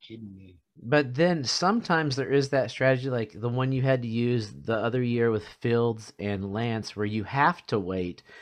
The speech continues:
Speaker 2: because
Speaker 1: Yeah.
Speaker 2: of what you have bid. So sometimes it's strategy, sometimes it's like, "Come on, dude." Like when I, I got snaked on Olave, and I was like, "Dude, you have all the money.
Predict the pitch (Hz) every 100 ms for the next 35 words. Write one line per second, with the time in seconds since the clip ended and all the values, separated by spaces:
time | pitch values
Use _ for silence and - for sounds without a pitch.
0 | - - 110 117 107 104 107 110 107 90
1 | 107 98 113 - 170 196 196 170 147 -
2 | - 131 135 131 - 147 165 135 - 127
3 | 107 - 202 180 123 110 113 123 117 110
4 | 123 131 127 - - - 131 147 131 -
5 | 135 127 120 123 117 117 110 107 110 98
6 | 95 92 - - - - 120 117 110 170
7 | 156 139 156 - 120 131 127 107 95 92